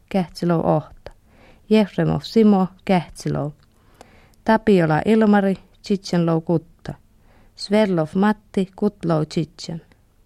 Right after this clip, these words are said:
Palonoja Esko, kutlou kutta. Kuttorm Uula, kutlou vitta. Aikio Esko, kutlou neljä.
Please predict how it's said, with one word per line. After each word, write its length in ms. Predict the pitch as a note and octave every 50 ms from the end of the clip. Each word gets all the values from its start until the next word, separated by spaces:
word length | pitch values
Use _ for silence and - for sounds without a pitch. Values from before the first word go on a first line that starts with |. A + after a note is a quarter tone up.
| _ -
Palonoja 540 | G#3 G#3 G#3 G#3 G3+ F#3 E3 D#3+ D#3 D3+ D#3 -
Esko, 480 | G3+ G#3+ G#3+ - - - - - G3+ G3 - _
kutlou 480 | - G#3+ G#3+ - - - F#3 F3 E3 E3+
kutta. 560 | E3+ - E3+ E3 E3 _ _ _ - D3 D3 - _ _ _ _ - - _ - _ _ _ _ _ _
Kuttorm 520 | - A3+ A3 A3 _ - F#3 E3 D#3 D#3+ - -
Uula, 360 | G#3 A3 G#3+ G#3 G3 F#3+ F3+ - _ _ _ _
kutlou 540 | - G#3 G#3 - - - F3 E3 D#3+ D3+ D#3
vitta. 460 | D#3+ E3 D3+ - _ _ _ - - - - - _ _ _ _ - -
Aikio 480 | G3+ G#3+ G#3+ G#3 G#3 - D#3 D3 D3+ - -
Esko, 440 | G#3+ G#3+ - - - - F#3+ F3+ - _ _ _
kutlou 480 | - G3+ G3+ F#3+ - - F3 E3+ D#3+ D#3
neljä. 460 | D#3+ E3 E3 D3+ D3+ D#3+ D#3 D3+ -